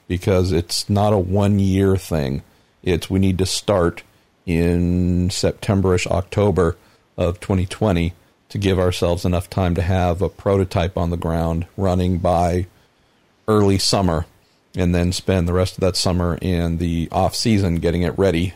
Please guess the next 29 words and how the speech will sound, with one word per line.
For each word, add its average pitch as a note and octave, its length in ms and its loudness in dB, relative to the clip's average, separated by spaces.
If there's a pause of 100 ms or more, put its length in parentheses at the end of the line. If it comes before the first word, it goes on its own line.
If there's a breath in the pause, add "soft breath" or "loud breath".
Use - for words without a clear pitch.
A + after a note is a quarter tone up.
for - 260 -4
twenty-two. E2+ 640 -2 (160)
So, D2 380 0 (540)
uh, F#2 300 -6
time G#2+ 320 2
is, G2 300 0
time's - 280 -2
coming. G#2+ 440 0
So F2 240 0
on F2+ 140 2
top A#2+ 260 0
of G2+ 160 2
where G2+ 220 4
are - 20 4
we B2 120 4
gonna A2 180 4
race, G#2+ 320 2
what G2+ 120 2
are G#2+ 60 4
we G#2+ 120 4
gonna G2+ 180 2
race, G2 420 2 (420 loud breath)
uh, E2+ 180 2
not E2+ 260 0
what D#2+ 160 0
are E2 40 0
we C#2+ 120 -4
gonna - 160 -8
race, - 260 -8